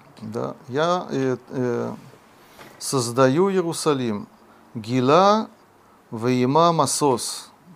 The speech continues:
Там будет, в Иерусалиме будет радость, и будет, э, в общем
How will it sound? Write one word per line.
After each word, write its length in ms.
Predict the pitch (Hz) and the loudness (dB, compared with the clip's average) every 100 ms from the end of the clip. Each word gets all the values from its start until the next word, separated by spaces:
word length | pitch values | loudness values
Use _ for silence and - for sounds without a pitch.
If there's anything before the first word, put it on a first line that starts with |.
| - | -4
Там 160 | 131 | -4
будет, 320 | 127 135 127 123 | -2 -4 -4 -6
в 220 | 110 123 | -6 -6
Иерусалиме 520 | 123 - 131 151 139 | -6 -4 -4 -2 -4
будет 360 | 120 120 110 110 | -4 -2 -4 -2
радость, 680 | 135 185 170 160 143 - 117 | 2 2 2 -2 -4 -10 -12
и 40 | |
будет, 380 | 113 117 113 - - | -8 -6 -6 -10 -14
э, 60 | - | -12
в 480 | - - 50 - | -10 -12 -14 -16
общем 320 | - - 50 | -18 -18 -18